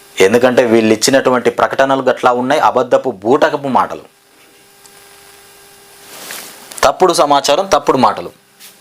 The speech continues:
ఇక నేతలు, మంత్రులు, ఎమ్మెల్యేలతో వేరువేరుగా సమీక్షలు జరిపారు. ఎమ్మెల్యేలతోని, మంత్రులతోని, కార్యకర్తలతోని వేరే వేరే సమీక్షలు నిర్వహించి మొత్తం మీద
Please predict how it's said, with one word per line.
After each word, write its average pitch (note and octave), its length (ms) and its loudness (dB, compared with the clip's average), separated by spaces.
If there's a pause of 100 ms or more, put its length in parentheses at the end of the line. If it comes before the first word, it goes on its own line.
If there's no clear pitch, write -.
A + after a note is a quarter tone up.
(1200)
ఇక F#3 120 6
నేతలు, F#3+ 420 0
మంత్రులు, E3+ 400 2
ఎమ్మెల్యేలతో E3+ 720 2
వేరువేరుగా E3 640 2
సమీక్షలు D#3 460 -2
జరిపారు. A#2+ 600 0
ఎమ్మెల్యేలతోని, D3+ 840 0
మంత్రులతోని, C#3+ 1600 0
కార్యకర్తలతోని C#3 920 0
వేరే B2 420 2
వేరే C#3+ 260 4
సమీక్షలు C#3 480 -2
నిర్వహించి C#3 540 -2
మొత్తం C#3 360 0
మీద C3+ 180 2